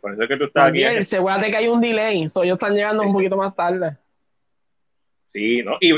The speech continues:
Speaker 1: y va a salir en la segunda, o sea, ya es personaje
Speaker 2: Yes.
Speaker 1: principal. Y, mano, y,
Speaker 2: Y
Speaker 1: y
Speaker 2: Sara
Speaker 1: tú
Speaker 2: se
Speaker 1: la puedes
Speaker 2: parece más a Zoe Saldaña.
Speaker 1: Sí, y, y a los personajes humanos, o sea,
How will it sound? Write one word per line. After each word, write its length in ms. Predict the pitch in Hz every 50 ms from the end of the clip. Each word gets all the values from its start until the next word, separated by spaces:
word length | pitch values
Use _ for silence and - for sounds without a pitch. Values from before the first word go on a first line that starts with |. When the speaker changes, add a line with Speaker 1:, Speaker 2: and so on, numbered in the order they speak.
| - - 131
Speaker 1:
y 40 | 123
va 100 | 113 107
a 40 |
salir 280 | 101 - 147 131 123 151
en 80 | 202 202
la 100 | 143 117
segunda, 540 | - 113 110 110 117 120 110 98 87 - - _
o 20 | _
sea, 120 | - 107 90 82 82 87
ya 280 | 95 104 110 117 135
es 80 | - -
personaje 340 | - 202 196 160 127 113 139
Speaker 2:
Yes. 40 | 185
Speaker 1:
principal. 500 | 196 139 120 - 101 - 120 143 135 - - _ _ _ _ _ _ _ _ _ _ _ _ _ _ -
Y, 100 | - -
mano, 280 | - - 98 127 170
y, 40 | 170
Speaker 2:
Y 80 | 143 160
Speaker 1:
y 40 | 170
Speaker 2:
Sara 220 | 185 185 185 202
Speaker 1:
tú 60 | 214
Speaker 2:
se 60 | - -
Speaker 1:
la 60 | -
puedes 240 | 233 147 - 226 220
Speaker 2:
parece 140 | - 269 233 220
más 140 | 214 220 214 208 208
a 20 | 202
Zoe 320 | - - 196 185 190 185
Saldaña. 460 | 190 196 175 170 170 165 170 147 131 - _ _ _ -
Speaker 1:
Sí, 460 | - - - 127 143 165 156 143 143 -
y, 40 |
y 40 | 139
a 60 | 131
los 80 | 135 131
personajes 520 | - 143 131 - 139 127 135 160 196 190 -
humanos, 400 | 180 175 175 175 190 196 202 175 -
o 40 |
sea, 320 | - - 143 131 117 110